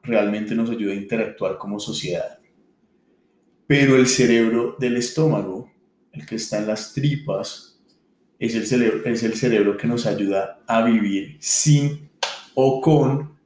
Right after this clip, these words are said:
sufrimiento. Por eso, cuando tú me haces la pregunta del por qué a veces duele ir al balance,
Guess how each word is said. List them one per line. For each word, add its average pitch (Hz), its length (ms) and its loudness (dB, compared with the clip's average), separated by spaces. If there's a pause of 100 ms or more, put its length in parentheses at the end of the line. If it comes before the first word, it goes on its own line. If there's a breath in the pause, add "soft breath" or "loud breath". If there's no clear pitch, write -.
sufrimiento. 151 880 -2 (840)
Por 135 200 6
eso, - 640 4 (520)
cuando 113 300 -2
tú 123 80 -6
me 117 100 -2
haces 117 140 -2
la 127 140 -2
pregunta 107 380 -4
del 117 320 -2
por 123 460 -2
qué 117 680 -2 (880)
a 131 160 -2
veces 123 480 0
duele 123 640 2 (640 soft breath)
ir 127 200 0
al 117 180 0
balance, 123 760 -4